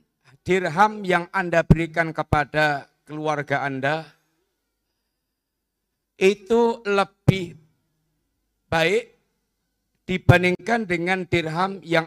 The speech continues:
Anda berikan kepada atau diinfakkan fi sabilillah. Artinya, mencukupi keluarga itu wajib. Nggak boleh kita berinfak sampai membuat keluarga terlantar.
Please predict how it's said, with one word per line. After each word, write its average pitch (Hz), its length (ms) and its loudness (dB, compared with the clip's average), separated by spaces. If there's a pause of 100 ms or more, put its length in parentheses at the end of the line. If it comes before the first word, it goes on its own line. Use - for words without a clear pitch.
Anda 165 480 -2
berikan 160 560 -4
kepada 151 640 -2
atau 151 400 -4
diinfakkan 156 640 -4
fi 151 160 -4
sabilillah. 127 800 -10
Artinya, 170 560 0 (480)
mencukupi 214 800 -4
keluarga 196 640 2
itu 226 560 -4 (480)
wajib. 165 320 -2 (640)
Nggak 160 320 -2
boleh 208 320 2
kita 180 400 0
berinfak 160 800 0
sampai 180 560 -4
membuat 180 560 -2 (160)
keluarga 175 560 0
terlantar. 156 720 -4